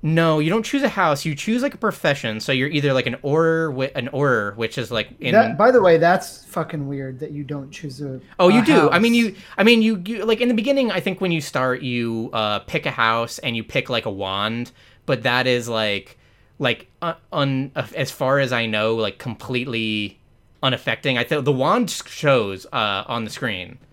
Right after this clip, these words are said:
Speaker 1: So that is, uh,
Speaker 2: I, I
Speaker 1: that
Speaker 2: thought that it would have been like in, um,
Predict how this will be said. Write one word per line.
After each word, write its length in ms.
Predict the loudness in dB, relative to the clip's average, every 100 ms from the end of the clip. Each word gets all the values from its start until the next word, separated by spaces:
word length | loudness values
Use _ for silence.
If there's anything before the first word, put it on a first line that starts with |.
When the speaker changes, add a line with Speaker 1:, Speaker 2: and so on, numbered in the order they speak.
| _ -20 _
Speaker 1:
So 160 | -6 0
that 200 | 2 2
is, 180 | 4
uh, 60 | 4
Speaker 2:
I, 140 | 6
I 40 | 4
Speaker 1:
that 60 |
Speaker 2:
thought 200 | 4 4
that 120 | 6 6
it 80 |
would 100 | 6
have 100 | 4
been 160 | 2 2
like 280 | 2 2 0
in, 140 | 0
um, 500 | 2 2 0 -2 -6